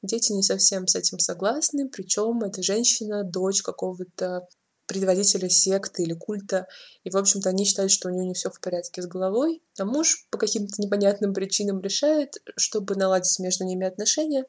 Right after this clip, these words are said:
оставить их в доме где-то там глубоко в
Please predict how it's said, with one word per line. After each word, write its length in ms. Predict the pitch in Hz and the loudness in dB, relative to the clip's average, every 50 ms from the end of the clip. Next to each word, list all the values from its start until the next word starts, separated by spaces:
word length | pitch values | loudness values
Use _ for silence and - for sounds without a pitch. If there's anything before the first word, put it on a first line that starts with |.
| _ _ | _ _
оставить 520 | - - - - 302 302 277 240 226 - - | -2 -2 2 6 6 6 6 6 2 0 0
их 280 | 226 233 - - - | -2 -4 -4 -6 -8
в 60 | 190 180 | -4 4
доме 340 | 196 240 285 311 302 269 226 | 6 6 6 6 4 2 2
где-то 260 | 202 208 214 208 - | 2 0 0 0 0
там 160 | - 196 190 | -2 -2 -2
глубоко 680 | 185 196 185 180 190 185 185 - 190 185 175 170 170 - _ _ _ _ - | -2 -2 0 2 0 0 0 -2 0 0 0 0 -2 -4 _ _ _ _ -12
в 600 | 185 180 175 175 180 180 180 175 180 190 202 | -10 -10 -10 -8 -6 -6 -6 -6 -8 -12 -14